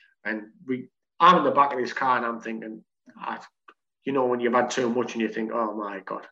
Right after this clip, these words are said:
I can't do this." And I was knackered. I was so tired. Pulls up at this place and the lads get out, and I think there was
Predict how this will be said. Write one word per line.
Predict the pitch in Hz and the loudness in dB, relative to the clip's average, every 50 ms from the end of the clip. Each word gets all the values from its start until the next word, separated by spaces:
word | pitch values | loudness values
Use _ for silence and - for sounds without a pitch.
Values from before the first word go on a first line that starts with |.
| _ _ - | _ _ 2
I | 131 117 110 | 4 4 4
can't | - 101 95 95 92 | 0 -4 -6 -8 -8
do | - 104 107 | -8 -8 -8
this." | 110 110 - - - - - - | -8 -8 -10 -12 -12 -12 -4 2
And | 151 156 | 6 8
I | 160 151 | 8 8
was | 143 131 127 | 8 6 6
knackered. | 131 143 135 - - 135 - - - - _ | 6 4 4 4 2 -2 -4 -6 -10 0 _
I | - 156 | 6 8
was | 147 143 - - | 8 8 6 4
so | - - 151 147 143 139 | 4 6 8 8 8 8
tired. | 139 - - 151 135 120 113 110 - - - - - - - - - - - - _ _ _ _ _ _ _ - | 6 2 2 2 4 4 4 2 -2 -6 -12 -14 -12 -12 -12 -12 -12 -14 -16 -18 _ _ _ _ _ _ _ 6
Pulls | 180 175 160 139 - | 8 8 8 8 6
up | 160 - | 4 4
at | 139 123 | 4 4
this | 127 123 123 | 4 2 2
place | - - 120 127 127 123 123 117 - - | 0 2 4 6 8 8 6 4 2 -2
and | 117 110 113 110 110 | -6 -6 -6 -4 -2
the | 117 | 2
lads | 120 135 135 - - - | 4 6 6 6 4 2
get | - 123 117 117 | 2 4 4 4
out, | 120 123 123 117 - 117 | 4 2 2 0 -2 -6
and | 113 110 107 - - _ _ - - - - - - - - - - - - - - _ _ _ _ - | -8 -8 -10 -12 -18 _ _ -20 -20 -20 -20 -20 -20 -20 -20 -20 -20 -20 -20 -20 -20 _ _ _ _ -4
I | - | 0
think | 123 139 135 120 | 0 0 0 0
there | 120 117 | 0 0
was | 123 123 123 - - | 0 0 0 -4 -10